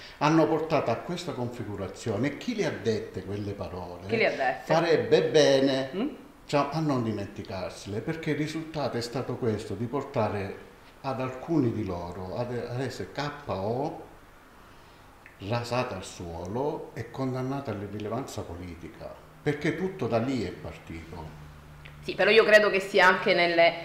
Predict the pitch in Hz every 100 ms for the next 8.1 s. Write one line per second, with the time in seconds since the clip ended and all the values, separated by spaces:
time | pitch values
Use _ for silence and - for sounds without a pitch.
0 | - - 220 233 208 226 226 240 233 208
1 | 214 226 226 196 190 202 247 202 208 185
2 | 196 196 180 180 190 185 190 196 190 185
3 | 175 170 165 165 160 151 135 156 - -
4 | - 135 139 - - - 151 147 190 185
5 | 175 175 190 165 165 165 170 175 170 170
6 | 165 - 165 165 170 170 180 175 175 175
7 | 170 180 180 - 175 185 185 - 175 180